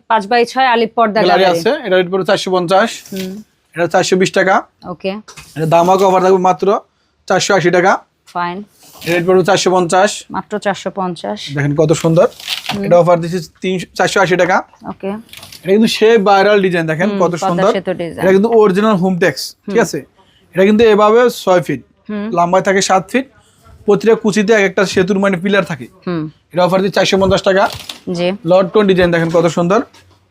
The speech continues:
Speaker 2: অফার থাকবে চারশো পঞ্চাশ। পিঙ্ক কালার, আপুদের পছন্দ কালার।
Speaker 1: ফুটবল ডিজাইন।
Speaker 2: ফুটবল ডিজাইন।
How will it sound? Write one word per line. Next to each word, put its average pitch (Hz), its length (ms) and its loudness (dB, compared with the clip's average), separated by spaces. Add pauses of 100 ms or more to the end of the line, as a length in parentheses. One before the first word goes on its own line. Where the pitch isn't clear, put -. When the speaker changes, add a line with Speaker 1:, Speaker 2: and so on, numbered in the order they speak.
Speaker 2:
অফার 180 240 2
থাকবে 196 200 2
চারশো 185 300 -2
পঞ্চাশ। 190 400 0 (1120)
পিঙ্ক 202 220 2
কালার, 220 280 2 (100)
আপুদের 196 380 -2
পছন্দ 196 300 -4
কালার। 202 260 2 (260)
Speaker 1:
ফুটবল 202 380 -2
ডিজাইন। 185 340 -4
Speaker 2:
ফুটবল 190 480 2
ডিজাইন। 175 320 2